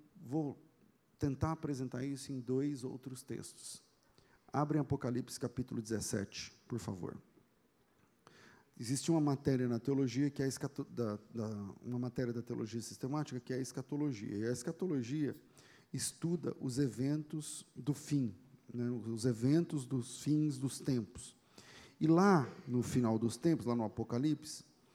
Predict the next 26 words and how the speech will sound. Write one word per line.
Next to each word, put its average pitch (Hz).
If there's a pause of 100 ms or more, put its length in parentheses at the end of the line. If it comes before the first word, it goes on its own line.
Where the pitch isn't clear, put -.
(420)
no 113
capítulo 120
dezessete, 120
tá 175
escrito, - (1400)
tá 135
falando 139
de 113
uma 131
prostituta. - (720)
Segura 123
aí. 147 (540)
Tá 101
falando 135
de 139
uma 147
mulher 123
prostituta. - (840)
E 139
essa 151
mulher 147
prostituta 131
está 107
montada 151
numa 139
besta. 127